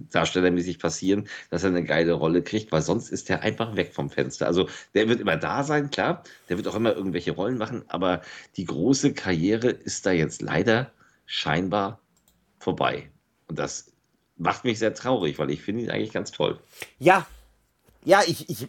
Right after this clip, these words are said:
Speaker 2: ich mag ihn auch. Ich find, ich find ihn wahnsinnig sympathisch, aber nur nachdem, nachdem wir ihn ganz kurz angesprochen haben, ich würd das jetzt in dem Fall wirklich, wirklich kurz, äh, machen,
Speaker 1: <laughs>
Speaker 2: ähm, wenn wir über, über Robert De Niro sprechen,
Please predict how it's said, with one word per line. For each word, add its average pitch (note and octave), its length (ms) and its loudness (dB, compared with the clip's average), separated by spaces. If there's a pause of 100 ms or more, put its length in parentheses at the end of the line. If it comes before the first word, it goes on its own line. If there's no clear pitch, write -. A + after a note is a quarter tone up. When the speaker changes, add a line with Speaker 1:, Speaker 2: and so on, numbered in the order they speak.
Speaker 2:
ich - 160 -6
mag D3 240 2
ihn F3 120 2
auch. F3+ 180 4
Ich F3 120 -4
find, F#3+ 220 -2 (260)
ich C3 140 -10
find B3+ 260 2
ihn G#3 200 0
wahnsinnig F3+ 420 2
sympathisch, E3 580 -4
aber D#3+ 160 6 (240)
nur G#3+ 220 8
nachdem, G3+ 460 4
nachdem G3 380 4
wir F#3 80 12
ihn E3 140 4
ganz D#3+ 300 2
kurz F#3+ 240 2
angesprochen D#3 580 2
haben, D#3 100 4
ich D3+ 100 -6
würd F#3+ 140 6
das E3+ 80 0
jetzt E3+ 160 -2
in E3 100 -2
dem F3 180 4
Fall F3 160 4
wirklich, E3+ 260 -6 (240)
wirklich E3 280 -2 (360)
kurz, - 880 6
äh, B2+ 380 2 (140)
machen, B2+ 540 6 (220)
Speaker 1:
<laughs> D#3+ 200 2 (220)
Speaker 2:
ähm, D#3 600 8 (220)
wenn E3+ 300 8
wir F#3+ 180 8
über, E3+ 380 8
über D#3 340 8
Robert D3+ 360 8
De D3+ 60 2
Niro C#3+ 480 6
sprechen, B2+ 640 -2